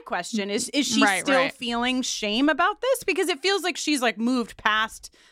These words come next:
Speaker 1: the "I came back wrong" of it all. So if, if it hasn't been, and I'm sorry to those of you listening, 'cause we should probably know,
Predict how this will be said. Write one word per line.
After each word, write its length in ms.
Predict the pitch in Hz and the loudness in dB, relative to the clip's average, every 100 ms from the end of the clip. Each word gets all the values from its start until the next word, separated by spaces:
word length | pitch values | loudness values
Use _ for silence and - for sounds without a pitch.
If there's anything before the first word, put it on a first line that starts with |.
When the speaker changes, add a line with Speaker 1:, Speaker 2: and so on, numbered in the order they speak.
| _ | _
Speaker 1:
the 360 | - 226 208 | -8 -4 0
"I 120 | 180 208 | 0 0
came 280 | - 196 175 | -4 -6 0
back 260 | 190 262 | 0 -2
wrong" 360 | 185 156 139 156 | -6 -8 -6 -6
of 80 | 160 | -8
it 60 | 160 | -4
all. 220 | 147 131 | -4 -2
So 220 | - 214 - - - _ - | -2 -4 -4 -20 -20 _ -2
if, 220 | 320 269 | 0 0
if 220 | 233 247 | -2 0
it 80 | 269 | 0
hasn't 400 | 294 311 311 285 | 0 0 0 -2
been, 160 | 233 220 | -2 -2
and 140 | 202 | -4
I'm 100 | 190 | -4
sorry 540 | 208 - 254 233 196 175 | -4 0 2 0 -2 -6
to 120 | 214 | -6
those 220 | 196 196 | -4 -4
of 100 | 196 | -4
you 140 | 175 | -6
listening, 420 | 175 202 170 165 160 | -4 -4 -6 -6 -6
'cause 140 | 170 | -8
we 120 | 175 | -12
should 340 | 180 - 214 - | -10 -6 -6 -2
probably 400 | 185 175 165 151 | -2 -2 -4 -4
know, 440 | 180 170 147 151 | -2 -2 -2 -6